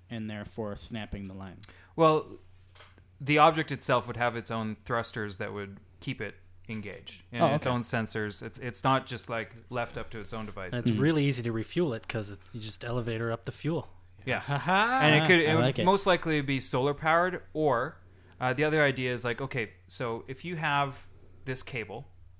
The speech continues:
Speaker 2: and I'll tell you ideas about the cable itself, but for now, if you have an object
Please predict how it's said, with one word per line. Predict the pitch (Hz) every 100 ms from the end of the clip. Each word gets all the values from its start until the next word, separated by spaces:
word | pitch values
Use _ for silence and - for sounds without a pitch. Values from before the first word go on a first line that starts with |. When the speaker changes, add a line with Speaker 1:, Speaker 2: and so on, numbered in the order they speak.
| - - -
Speaker 2:
and | 123
I'll | 123 123
tell | 147 143
you | 127 - - - -
ideas | 120 117 117 113
about | 104 107 104 -
the | 101
cable | 117 107
itself, | 98 - 104 -
but | 117
for | - 123
now, | 127 113 - - - - - -
if | 131
you | 160
have | 165
an | 143 -
object | 127 143 139 127 -